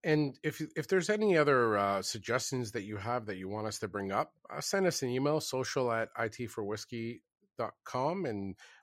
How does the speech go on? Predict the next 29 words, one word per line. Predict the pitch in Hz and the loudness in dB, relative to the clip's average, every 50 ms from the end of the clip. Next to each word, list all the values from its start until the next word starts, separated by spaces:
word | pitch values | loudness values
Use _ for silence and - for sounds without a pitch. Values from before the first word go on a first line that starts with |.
| _ - | _ -10
we | 101 | -4
love | 101 117 117 107 95 | -2 0 -2 0 -2
listening, | 104 107 - - 127 117 117 117 104 - - - _ 110 | -2 -4 -2 -2 -2 -2 -4 -4 -6 -8 -14 -16 _ -6
uh, | 107 104 | -6 -6
getting | 101 95 113 104 110 107 | -4 -4 -4 -4 -2 -2
emails | 107 113 120 117 110 - | -2 -2 -2 -2 -4 -4
from | - 120 | -4 -4
our | 104 101 | -4 -2
listeners. | 98 101 110 - - 135 131 135 120 107 | -2 -4 -4 -4 -4 -4 -4 -4 -4 -4
And | 117 101 95 92 90 - - - | -4 -4 -4 -4 -6 -8 -12 -12
if | 98 - | -8 -4
you | 113 110 | -2 -2
have | 110 101 | -2 -2
any | 107 107 101 | -2 -4 -4
suggestions | - - 107 98 113 113 107 - 127 110 - | -4 -6 -4 -2 -2 -2 -2 -2 -6 -6 -8
for | - 107 | -10 -12
future | 101 - - 151 165 - - 127 | -12 -6 -6 -6 -4 -4 -4 -6
topics, | - - 87 76 - 71 69 - - - - - _ 127 117 107 | -4 -6 -8 -8 -8 -12 -14 -12 -12 -12 -12 -14 _ -18 -12 -10
but | 98 82 - _ - | -10 -10 -10 _ -12
most | 98 95 113 131 143 - - | -8 -6 -6 -6 -6 -8 -10
importantly, | 147 - 170 170 170 170 147 | -8 -8 -8 -6 -4 -6 -4
don't | 110 123 131 139 | -4 -4 -6 -6
forget | - - 123 110 123 120 - | -8 -8 -4 -4 -4 -4 -4
to | - - 92 82 76 78 | -8 -14 -12 -12 -12 -10
like, | 85 104 156 175 _ _ _ _ _ | -10 -10 -10 -12 _ _ _ _ _
share, | - - - - 113 110 120 127 135 143 143 131 | -16 -12 -8 -6 -4 -4 -4 -4 -4 -4 -6 -6
recommend, | 104 92 120 143 - - 156 143 139 135 139 139 143 147 143 139 - - - _ _ | -6 -4 -6 -4 -2 -2 0 2 2 2 4 4 2 2 0 -2 -6 -12 -20 _ _
or | 117 110 - | -14 -14 -6
comment | - - 151 175 165 104 85 - - - | 0 0 2 2 2 -2 -4 -8 -14 -20